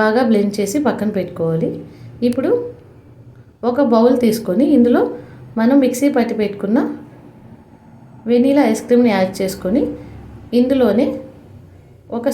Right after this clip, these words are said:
సిల్క్ కవర్ని ఐస్ క్రీమ్కి టచ్ అయ్యేటట్టు ఈ విధంగా పెట్టుకోవాలి. ఈ విధంగా సిల్క్ కవర్ని పెట్టుకోవడం వల్ల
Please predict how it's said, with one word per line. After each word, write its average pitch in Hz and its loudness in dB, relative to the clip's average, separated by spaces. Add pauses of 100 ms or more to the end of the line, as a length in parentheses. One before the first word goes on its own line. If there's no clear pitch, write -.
సిల్క్ 262 -4 (120)
కవర్ని 208 0 (200)
ఐస్ 247 2
క్రీమ్కి 254 0
టచ్ 220 -2
అయ్యేటట్టు 214 0 (560)
ఈ 269 0 (120)
విధంగా 233 2
పెట్టుకోవాలి. 185 0 (640)
ఈ - 0 (120)
విధంగా 247 4 (100)
సిల్క్ 262 -2
కవర్ని 240 2
పెట్టుకోవడం 196 -2
వల్ల 170 -6